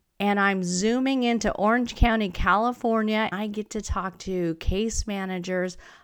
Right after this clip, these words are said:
about speech pathology. I'm super excited about the opportunity, and the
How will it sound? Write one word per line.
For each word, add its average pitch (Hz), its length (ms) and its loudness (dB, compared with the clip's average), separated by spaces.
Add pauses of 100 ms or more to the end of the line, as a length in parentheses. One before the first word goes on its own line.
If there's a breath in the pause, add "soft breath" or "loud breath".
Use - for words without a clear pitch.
about 175 440 0
speech - 380 -6
pathology. 170 920 -6 (600)
I'm 196 160 0
super 220 440 4
excited 185 600 4
about 185 400 4
the 208 140 0
opportunity, 196 880 0 (500 loud breath)
and 185 240 -2
the - 120 -2